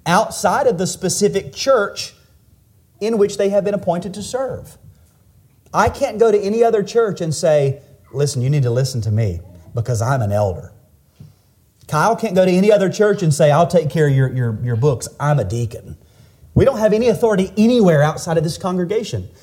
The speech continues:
because this congregation has appointed us.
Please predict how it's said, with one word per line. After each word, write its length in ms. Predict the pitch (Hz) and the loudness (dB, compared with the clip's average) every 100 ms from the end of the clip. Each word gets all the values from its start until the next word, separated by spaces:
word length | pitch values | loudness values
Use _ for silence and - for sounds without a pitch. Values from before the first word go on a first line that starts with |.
| - | -6
because 280 | - 165 151 | 0 2 2
this 200 | 123 196 | 2 0
congregation 760 | - 196 180 165 208 247 147 135 - - | 2 0 0 0 -2 -2 -2 -4 -6 -4
has 160 | 156 | 0
appointed 460 | 147 - 240 226 110 | 0 -2 -6 -4 -6
us. 440 | - - - - | -6 -12 -18 -18